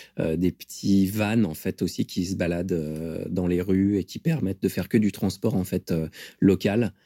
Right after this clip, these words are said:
Euh, aussi, dans certains condos, t'as, moi, par exemple, dans le mien, j'ai, euh,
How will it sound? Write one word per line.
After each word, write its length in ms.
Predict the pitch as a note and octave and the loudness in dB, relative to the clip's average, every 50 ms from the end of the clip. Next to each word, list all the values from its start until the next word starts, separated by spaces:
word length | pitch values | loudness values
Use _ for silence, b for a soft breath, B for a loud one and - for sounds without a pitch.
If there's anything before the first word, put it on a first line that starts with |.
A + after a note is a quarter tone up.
| _ - - - _ _ - | _ -20 -20 -20 _ _ -2
Euh, 800 | F2 E2+ E2+ E2 E2 E2 D#2+ D#2+ E2 E2 D#2+ D#2+ D#2+ D#2+ D#2+ D#2+ - - _ - | -2 0 0 0 0 0 0 -2 -2 -2 -2 -4 -4 -4 -6 -6 -8 -12 _ -2
aussi, 320 | G2+ F2+ - - - G#2 | -2 -2 0 0 0 2
dans 140 | G#2 F#2+ F2 | 2 2 -2
certains 300 | - F#2 - - F#2 F2+ | -4 -6 -4 -2 -4 -2
condos, 500 | - F#2+ F2+ F2+ F2+ F2+ F#2 F#2+ G2 F#2+ | 0 0 0 2 2 2 2 2 0 0
t'as, 300 | - - F3+ F3 - - | -2 -2 -2 -2 -2 -2
moi, 180 | - G2 F#2+ | -2 -2 -2
par 120 | - F#2+ F#2 | -2 -2 -2
exemple, 240 | F2+ F2+ F#2+ F#2 F2+ | -2 0 0 0 0
dans 100 | F2+ F2+ | 0 0
le 80 | E2+ | 0
mien, 480 | E2+ F2+ F#2 G2+ G2+ G#2 A2 G#2+ G#2+ G#2+ | 0 2 2 2 2 0 0 0 -2 -2
j'ai, 340 | G2+ F#2 F2 E2+ F2 F#2 F#2 | -4 -4 -4 -2 -2 -2 -2
euh, 200 | F2+ E2+ D#2+ | -2 -4 -6